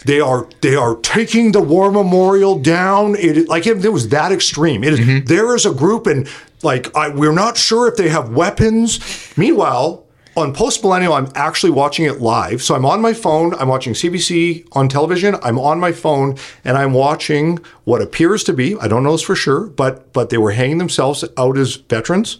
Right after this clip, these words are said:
Speaker 2: Mm-hmm.
Speaker 1: They were very cautiously taking down the fence around the war, war, war memorial. I,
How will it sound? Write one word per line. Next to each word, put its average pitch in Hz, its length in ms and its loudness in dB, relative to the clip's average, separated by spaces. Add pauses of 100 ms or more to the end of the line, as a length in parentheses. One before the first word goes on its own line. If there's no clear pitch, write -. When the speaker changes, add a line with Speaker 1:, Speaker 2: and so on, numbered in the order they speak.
(120)
Speaker 2:
Mm-hmm. 127 420 0
Speaker 1:
They 135 200 2
were 117 540 0 (120)
very 151 760 0
cautiously 117 540 0
taking 117 280 2
down 110 140 2
the 98 60 0
fence 123 480 -2 (100)
around 110 240 0
the 110 60 2
war, 104 280 0
war, 113 200 0
war 110 320 0
memorial. 110 480 0 (500)
I, 120 200 -4